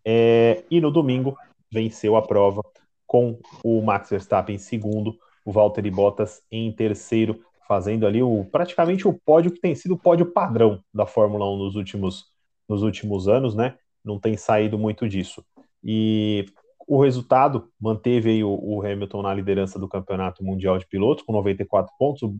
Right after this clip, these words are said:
Verstappen com oitenta, Bottas quarenta e sete, Norris quarenta e um e Leclerc quarenta, ali os cinco primeiros. No Mundial de Construtores, a Mercedes com cento e quarenta e um é a primeira,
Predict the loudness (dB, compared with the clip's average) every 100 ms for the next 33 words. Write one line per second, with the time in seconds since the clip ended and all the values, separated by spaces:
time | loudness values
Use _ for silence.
0 | -2 0 2 2 0 -2 -2 -2 -2 -4
1 | -4 -2 0 4 2 0 -2 -2 -2 -4
2 | 0 0 0 0 2 2 2 0 2 -2
3 | -2 0 0 2 0 -2 0 2 2 2
4 | -2 -6 -8 _ _ _ _ -4 -2 -2
5 | -4 -8 -10 -6 -2 2 2 0 -6 _
6 | _ _ _ -4 2 4 6 6 4 0
7 | -2 4 4 4 -2 -6 -4 0 2 2
8 | 0 -8 _ _ _ -6 -2 -2 -2 -4
9 | -4 -8 -6 -6 -2 -2 -2 -4 -4 -4
10 | 0 4 4 0